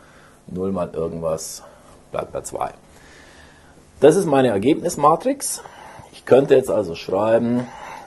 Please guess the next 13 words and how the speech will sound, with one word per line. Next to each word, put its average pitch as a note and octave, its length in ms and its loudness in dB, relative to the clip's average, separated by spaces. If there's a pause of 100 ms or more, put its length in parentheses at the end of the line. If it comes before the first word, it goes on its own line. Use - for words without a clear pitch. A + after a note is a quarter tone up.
(1600)
das F2 180 -4
Ergebnis A#2+ 460 -2
von F#2+ 180 -4
dieser A#2 180 -2
Multiplikation G#2+ 960 -2
ist - 240 -14
minus D#2 380 -10
sechs, - 560 -8 (100)
sechs, - 560 -10 (240)
eins, A2+ 600 -4 (260)
vier, G2+ 500 -2 (520)
minus E2+ 420 -10
zwei, G2 480 -2